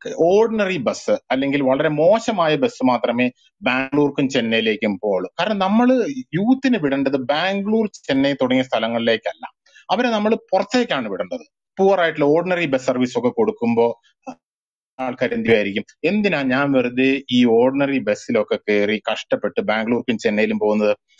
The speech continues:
അതിന് അത്രയും ചുരുങ്ങിയ സമയം കൊണ്ട് തന്നെ എനിക്ക് യൂറോപ്പ്, ഏഹ്, പിന്നെ അതുപോലെ തന്നെ, ഏഹ്, പിന്നെ ഗൾഫ് തുടങ്ങിയ സ്ഥലങ്ങളിലൊക്കെ എത്താലോ. ബാംഗ്ലൂർ എത്തുന്നതിൽ കുറച്ച് സമയം മതി. പിന്നെ അതുകൊണ്ടാണ് നമ്മുടെ ഈ എയർപോർട്ട് ഒക്കെ വളരെ നന്നായിട്ട്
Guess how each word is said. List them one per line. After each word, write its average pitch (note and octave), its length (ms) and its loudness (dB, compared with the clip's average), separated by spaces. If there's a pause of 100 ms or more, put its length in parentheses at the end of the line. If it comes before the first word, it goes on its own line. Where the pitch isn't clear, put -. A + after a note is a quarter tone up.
(140)
അതിന് C#4 300 -2
അത്രയും C#4+ 480 0
ചുരുങ്ങിയ A#3 380 4
സമയം D#3+ 360 -2
കൊണ്ട് D#3+ 240 2
തന്നെ C#3+ 380 -2
എനിക്ക് C3 340 -2
യൂറോപ്പ്, B2 840 2 (380)
ഏഹ്, G#2 200 0
പിന്നെ B2+ 240 4
അതുപോലെ A#2+ 420 0
തന്നെ, G#2+ 180 -2 (500)
ഏഹ്, G2 680 0 (240)
പിന്നെ C3 180 2
ഗൾഫ് B2 420 -2 (120)
തുടങ്ങിയ B2 240 2
സ്ഥലങ്ങളിലൊക്കെ B2 540 0
എത്താലോ. A2+ 500 -4
ബാംഗ്ലൂർ D3 300 0
എത്തുന്നതിൽ D#3 280 0
കുറച്ച് E3 280 -2
സമയം D#3 300 -2
മതി. D3 320 -4 (360)
പിന്നെ B3+ 180 2
അതുകൊണ്ടാണ് A#3+ 460 0
നമ്മുടെ F#3+ 320 -2
ഈ F#3 40 0
എയർപോർട്ട് D3 540 2
ഒക്കെ C#3+ 120 -2
വളരെ B2+ 300 0
നന്നായിട്ട് A#2+ 680 0